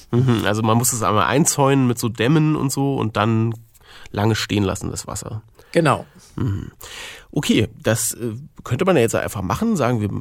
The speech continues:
Speaker 1: wir, wir machen das jetzt, wir wollen, dass die Moore wieder nass sind, aber jetzt gibt's ja ein Problem, wir haben ja eingangs gehört, diese Flächen werden landwirtschaftlich genutzt und die Landwirte haben natürlich ein Problem damit, wenn ihnen da die Flächen weggenommen werden und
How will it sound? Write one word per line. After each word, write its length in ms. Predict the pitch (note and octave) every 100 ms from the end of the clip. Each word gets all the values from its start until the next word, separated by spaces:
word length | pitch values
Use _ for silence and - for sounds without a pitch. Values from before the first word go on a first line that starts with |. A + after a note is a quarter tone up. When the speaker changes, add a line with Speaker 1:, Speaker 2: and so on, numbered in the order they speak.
| -
Speaker 1:
wir, 380 | G#2 G2+ - G2
wir 60 | F#2
machen 200 | F#2+ E3+
das 140 | F3+
jetzt, 160 | F#3+ -
wir 140 | A#2
wollen, 180 | G2 B2
dass 140 | B2
die 100 | -
Moore 320 | G#2 G2+ B2+ A2
wieder 180 | F#2+
nass 280 | F2 F2 -
sind, 260 | F#3 G3 -
aber 160 | A#2
jetzt 160 | C3 A#2+
gibt's 180 | - -
ja 60 |
ein 80 | G#2
Problem, 400 | F2+ F2+ F#2 D3+
wir 80 | B2
haben 120 | G2
ja 80 | A2+
eingangs 340 | G2+ G#2+ A#2
gehört, 400 | - G2 F2+ D#3 - - - - -
diese 180 | A#2+ C#3+
Flächen 400 | - F#2 G#2+ C#3+
werden 220 | G#2 D3
landwirtschaftlich 760 | G#2+ F#2 - B2+ - G2 G#2+ -
genutzt 560 | B2+ B2+ - - - - - -
und 340 | G2+ F#2+ -
die 40 | F#2+
Landwirte 480 | F2+ G#2 C3+ C3
haben 120 | B2+ C3
natürlich 300 | B2 C3+ -
ein 80 |
Problem 320 | - A#2 E3+ D3
damit, 400 | F2 F2 - -
wenn 120 | F#2
ihnen 180 | F#2+ F#2
da 100 | F#2
die 100 | G2
Flächen 440 | - - F#2 F2+
weggenommen 1080 | F#2 G#2+ - - - - G2+ F#2+ F2 F2 -
werden 400 | F2 D2 D#3+ G3 - - - -
und 440 | - B2 C3+ -